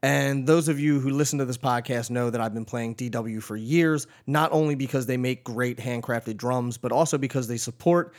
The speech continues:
and foster drumming initiatives all over the world, much like this podcast.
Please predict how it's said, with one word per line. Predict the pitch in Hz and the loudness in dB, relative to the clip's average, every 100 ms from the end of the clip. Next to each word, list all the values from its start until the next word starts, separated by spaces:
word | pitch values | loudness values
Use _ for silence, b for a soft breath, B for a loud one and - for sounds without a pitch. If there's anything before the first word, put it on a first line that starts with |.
| B B | B B
and | 123 120 | -6 -2
foster | 143 135 135 - 123 | 2 2 0 -2 -4
drumming | 117 120 131 135 | -2 -2 -2 -2
initiatives | 117 113 - 117 107 - | -2 -4 -4 -6 -6 0
all | 123 123 | 2 2
over | 113 | 0
the | 113 | -4
world, | 107 110 107 | -2 -2 -2
much | 104 113 - - | -4 -6 -8 -10
like | 110 107 95 | -8 -8 -10
this | 92 110 | -10 -10
podcast. | - 101 104 - 90 98 | -6 -6 -6 -10 -10 -12